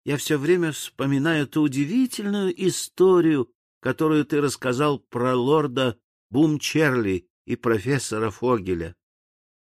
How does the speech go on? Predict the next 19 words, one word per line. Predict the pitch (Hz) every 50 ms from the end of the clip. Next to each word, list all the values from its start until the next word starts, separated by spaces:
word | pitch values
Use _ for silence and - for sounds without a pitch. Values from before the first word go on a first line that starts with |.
| _ _ _ _ _ _ _ _
Чуя | _ - - 90 92 104 117
какой-то | 113 - 143 139 - - - - - - 135
подвох, | - 151 147 135 110 101 123 123 -
Чарли | - - 107 104 104 107 113
ответил: | 131 131 - - 104 85 78 - - 76 69 - _ _ _ _
«Ну | - 85 85 78
и | 76 76
что | - - - - 76 85
же? | - 85 87 110 120 - _ _ _ _ _ _ _ _ _ _ _ _ _ _ _ _
Вспоминай | _ - - - - 165 170 180 196 196 175 127 117 135
на | 160 190 214 202
доброе | 202 190 135 131 127 120
здоровье, | 110 98 117 117 107 98 90 87 82
кто | - - 175 160
тебе | - 127 107 104 95 - _ _ _ _
мешает?» | 120 139 156 143 - - 85 78 71 60 58 - _ _ _ _ _ _ _ _ _ _ _ _
«Вспоминать | - - - - - - 123 123 123 123 120 123 127 131 127 -
старое | - - - 127 123 120 123 120
хорошо, | 110 - 110 113 113 110 101 - 139 135 127